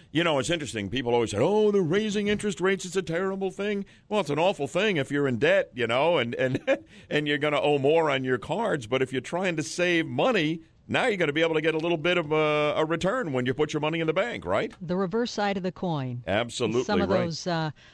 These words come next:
Speaker 2: some of those savings accounts maybe will start to go up here just a little
Speaker 1: Sure,
Speaker 2: bit. Uh,
Speaker 1: absolutely
Speaker 2: you
Speaker 1: right.
Speaker 2: never
Speaker 1: There, there are
Speaker 2: know.
Speaker 1: two sides to the interest rate hike
Speaker 2: Right.
Speaker 1: story,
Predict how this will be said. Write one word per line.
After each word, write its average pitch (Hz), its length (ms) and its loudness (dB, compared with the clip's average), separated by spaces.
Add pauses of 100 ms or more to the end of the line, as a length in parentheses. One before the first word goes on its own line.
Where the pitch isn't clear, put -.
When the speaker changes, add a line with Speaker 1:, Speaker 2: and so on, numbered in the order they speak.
(140)
Speaker 2:
some 220 200 -2
of 202 80 -2
those 185 400 -4
savings 196 540 0
accounts 156 580 -4 (460)
maybe 214 420 4
will 185 140 0
start 202 280 0
to 190 80 -4
go 180 180 0
up - 180 -2
here 175 300 -2
just 170 240 -4
a 165 60 -2
little 156 240 -2
Speaker 1:
Sure, 233 100 4
Speaker 2:
bit. 139 200 -2 (100)
Uh, - 20 -6
Speaker 1:
absolutely 165 540 -2
Speaker 2:
you 160 40 0
Speaker 1:
right. 160 120 2
Speaker 2:
never 107 180 0
Speaker 1:
There, 104 100 -2
there 120 100 2
are - 20 0
Speaker 2:
know. 127 60 -6
Speaker 1:
two 143 120 -2
sides 113 380 0
to 95 100 -12
the 90 140 -2
interest 90 280 -6
rate 87 200 -2
hike 78 200 -4
Speaker 2:
Right. 190 220 0
Speaker 1:
story, 95 300 0